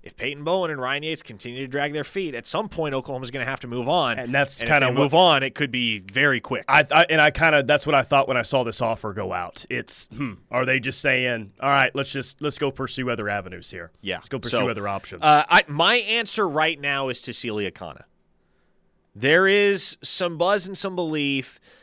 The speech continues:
Speaker 1: that Tausili Akana might shut things down after this weekend.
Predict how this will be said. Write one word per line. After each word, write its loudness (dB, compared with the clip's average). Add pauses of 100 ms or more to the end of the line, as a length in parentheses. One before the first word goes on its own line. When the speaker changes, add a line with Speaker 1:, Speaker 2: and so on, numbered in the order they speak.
(220)
Speaker 1:
that 0
Tausili -4
Akana -4
might -4
shut -4
things -10
down -4 (140)
after -4
this -6
weekend. -4